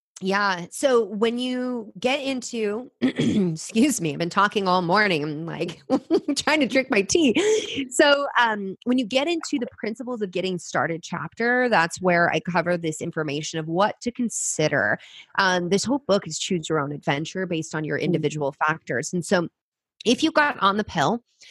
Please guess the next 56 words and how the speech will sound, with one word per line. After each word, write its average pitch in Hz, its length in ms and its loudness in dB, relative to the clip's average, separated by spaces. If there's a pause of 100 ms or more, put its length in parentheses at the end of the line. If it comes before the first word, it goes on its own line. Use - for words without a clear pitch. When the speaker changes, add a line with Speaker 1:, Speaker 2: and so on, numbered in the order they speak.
(240)
Speaker 1:
because 226 380 2
you 226 400 -2
have 202 240 -6
acne 165 600 -2
or 170 480 2
heavy 214 280 -4
periods 156 540 -4
or 165 180 2
regular 202 380 2
periods, 180 260 0
if 175 80 0
you 202 80 0
got 262 280 0
on 240 140 4
it 226 100 -2
for 190 100 -2
symptom 180 440 0
management, 160 580 2 (400)
prep 226 240 2
your 302 80 6
body 190 320 4
for 180 160 2
a 165 60 4
good 160 240 0
three 160 180 0
months. 143 420 -2
You're 202 80 2
gonna 262 200 4
do 240 640 2
the 202 80 4
f-, 196 580 -2
so 208 160 4
that's 214 340 2
not, 254 160 4
you're 220 140 2
gonna 208 120 4
leave 196 140 4
out 180 200 0
the 170 80 -4
foods 170 340 0
all 160 180 0
this 156 220 -4
time. 147 400 0 (120)
We're 190 140 -2
testing 220 460 -4
which 196 260 -8
foods, 180 320 0
how 175 200 0
they 170 120 0
affect 160 440 -2
you 160 80 -4
and 151 60 -6
what's - 180 -12
true 180 180 -6
for - 140 -14
you. 165 180 -2